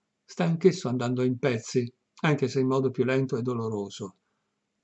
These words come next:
Non funziona perché le sue premesse fondamentali sono meccaniche, disumane e ostili alla vita familiare.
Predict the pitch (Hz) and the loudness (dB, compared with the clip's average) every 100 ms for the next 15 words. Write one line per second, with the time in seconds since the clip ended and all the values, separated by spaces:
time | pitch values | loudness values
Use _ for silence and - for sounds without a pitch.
0 | _ 143 131 135 175 185 185 147 - 127 | _ -2 0 0 4 6 6 4 2 0
1 | - 127 135 139 135 139 135 131 127 131 | 2 0 2 2 2 0 2 2 2 0
2 | 127 175 175 - 147 147 160 - 107 113 | 0 0 0 0 0 0 -2 -4 -6 -6
3 | - 120 - _ _ _ 160 165 160 139 | -4 -4 -6 _ _ _ 2 2 4 4
4 | 139 156 165 - - 165 160 - 160 160 | 2 0 -2 -4 0 2 0 0 2 2
5 | 151 143 127 135 127 143 139 139 104 95 | 2 2 0 0 -2 0 0 2 0 -2
6 | 101 101 | -8 -12